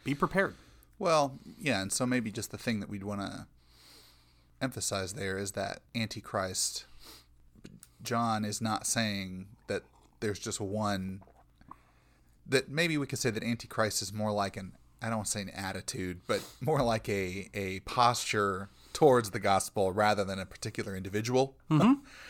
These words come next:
Speaker 2: <laughs> or even a particular teaching. Like, I mean, he's, he's obviously talking about a particular group here that
Speaker 1: Yes.
Speaker 2: left this,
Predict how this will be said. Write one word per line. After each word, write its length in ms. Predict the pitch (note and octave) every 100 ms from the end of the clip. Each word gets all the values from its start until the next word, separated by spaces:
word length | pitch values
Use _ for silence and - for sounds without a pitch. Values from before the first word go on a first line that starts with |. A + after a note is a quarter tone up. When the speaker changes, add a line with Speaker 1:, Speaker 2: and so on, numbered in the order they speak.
| - -
Speaker 2:
<laughs> 20 |
or 80 | G#3+
even 180 | A#3 G#3
a 40 | F#3
particular 500 | E3+ F3+ - B2 A2
teaching. 420 | - C#3+ - -
Like, 160 | G#2+ B2
I 60 |
mean, 140 | C3 B2+
he's, 260 | C3+ -
he's 160 | C#3 B2+
obviously 280 | A2 G2 -
talking 240 | A2+ G2+
about 100 | G2+
a 180 | F#2+ F2+ -
particular 340 | - G#2+ G#2 F#2
group 340 | F#2 A2 G2
here 280 | - A2+ F#2+
that 60 | F2
Speaker 1:
Yes. 180 | G#2+ G2
Speaker 2:
left 300 | G#2 - -
this, 300 | F2+ -